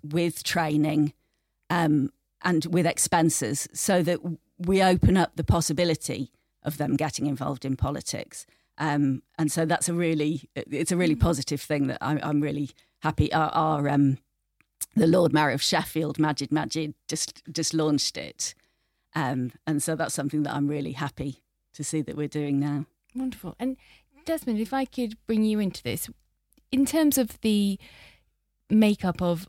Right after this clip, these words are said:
Speaker 2: Bristol City Council and the city's M Ps,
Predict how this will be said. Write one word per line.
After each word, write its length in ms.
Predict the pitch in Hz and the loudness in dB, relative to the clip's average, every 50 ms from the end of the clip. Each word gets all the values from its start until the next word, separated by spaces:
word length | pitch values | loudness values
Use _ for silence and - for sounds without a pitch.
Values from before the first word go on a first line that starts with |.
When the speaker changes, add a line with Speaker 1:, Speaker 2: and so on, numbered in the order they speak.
| _ _ _ | _ _ _
Speaker 2:
Bristol 320 | 208 202 - - 185 175 | -4 -4 -4 -4 -6 -8
City 300 | 165 - 175 165 - 170 | -8 -8 -8 -8 -8 -8
Council 640 | - 180 170 170 165 - - - 170 165 165 170 - - - | -6 -6 -6 -6 -6 -8 -10 -8 -6 -4 -4 -4 -6 -8 -8
and 400 | - 160 151 151 156 - - - _ _ - | -8 -6 -4 -6 -6 -8 -10 -16 _ _ -8
the 80 | 175 | -8
city's 400 | - - 175 - - 175 165 160 | -8 -8 -10 -10 -10 -10 -10 -8
M 220 | 156 160 170 165 160 | -6 -4 -4 -6 -6
Ps, 460 | - - 180 170 160 165 170 - | -8 -12 -12 -10 -10 -12 -12 -14